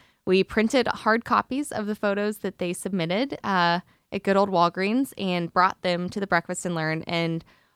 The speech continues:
once people showed up and checked in, they chose their photos, and we used those three different photos for three different exercises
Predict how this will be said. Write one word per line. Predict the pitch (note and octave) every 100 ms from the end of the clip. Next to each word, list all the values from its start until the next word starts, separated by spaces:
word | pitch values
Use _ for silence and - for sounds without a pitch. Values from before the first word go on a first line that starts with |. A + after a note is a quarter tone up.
| -
once | G#3+ G#3+
people | - A3+ G#3
showed | G3+ A3+ G3
up | F3+
and | E3+
checked | E3 E3 -
in, | D#3+ F3 B3+ -
they | F#3 E3+ E3+
chose | A3+ A#3+
their | D#4 E4
photos, | F3+ E3 F3 F#3+ -
and | F3+ F3 F3
we | F3+
used | F#3 G#3
those | A3+ G3
three | - G#3 G#3
different | G#3+ G3+ -
photos | F#3+ F3+ F3 F3
for | - F3+ F3 E3+ -
three | F#3
different | F3 F3 E3+ -
exercises | F#3 - - E3 - - - C3 - -